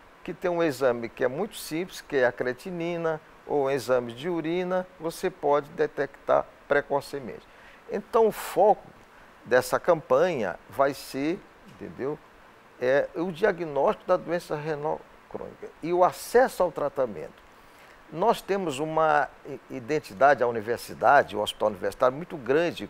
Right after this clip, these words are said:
com Alcântara, porque nós temos há mais de dez anos pesquisas, né, do grupo da nefrologia que eu coordeno, e essas pesquisas já produziram várias teses de mestra-,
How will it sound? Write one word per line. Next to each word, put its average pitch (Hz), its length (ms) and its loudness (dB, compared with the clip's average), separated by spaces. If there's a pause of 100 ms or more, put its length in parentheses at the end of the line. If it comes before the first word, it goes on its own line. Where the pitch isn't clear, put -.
(120)
com 117 100 0
Alcântara, 131 680 -2 (880)
porque 226 200 -4
nós 208 160 2
temos 190 360 -2
há 160 80 2
mais 170 160 4
de 151 80 -14
dez 165 320 2
anos 180 580 -4
pesquisas, 151 840 -8
né, 175 260 -2 (640)
do 127 180 -2
grupo 143 300 0
da 135 120 6
nefrologia 127 920 -2 (160)
que 139 320 -6
eu 139 100 -2
coordeno, 120 760 -2 (540)
e 147 100 -2
essas 156 260 0
pesquisas 180 800 -4
já 139 440 4 (140)
produziram 131 640 -2
várias 127 480 2
teses 117 440 -2
de 101 100 -14 (220)
mestra-, 107 440 -10